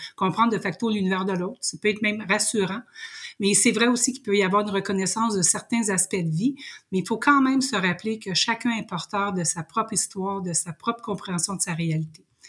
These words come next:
Ce qui revient à dire que chaque personne est unique et singulière, et c'est très important de s'y intéresser pour vraiment bien l'accompagner. J'ajouterais peut-être un autre élément, moi, que je trouve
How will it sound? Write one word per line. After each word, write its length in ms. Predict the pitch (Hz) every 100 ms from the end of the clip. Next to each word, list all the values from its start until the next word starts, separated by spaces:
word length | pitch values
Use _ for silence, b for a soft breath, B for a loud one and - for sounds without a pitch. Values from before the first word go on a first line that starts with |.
| B B
Ce 80 | B
qui 140 | - 330
revient 320 | 302 285 311
à 100 | 254
dire 300 | 175 185 202
que 120 | -
chaque 260 | 175 240 -
personne 320 | 214 - 240
est 160 | 196 -
unique 280 | 196 214 214
et 40 |
singulière, 540 | - 190 180 170 170 208 262 254 B B
et 180 | 214 247
c'est 220 | 247 214
très 300 | - 269 240
important 480 | 208 208 - 214 214
de 60 | 208
s'y 180 | - 202
intéresser 480 | 180 175 180 226
pour 320 | 220 202 190 -
vraiment 300 | 190 202 196
bien 260 | 175 185 185
l'accompagner. 580 | 160 170 160 151 160 160 _ B B B B B
J'ajouterais 460 | - 202 269 277 349
peut-être 280 | - 320
un 140 | 294 240
autre 180 | 294 262
élément, 320 | 233 226 247
moi, 160 | 220 202
que 280 | 208 185
je 80 | 180
trouve 280 | - 220 220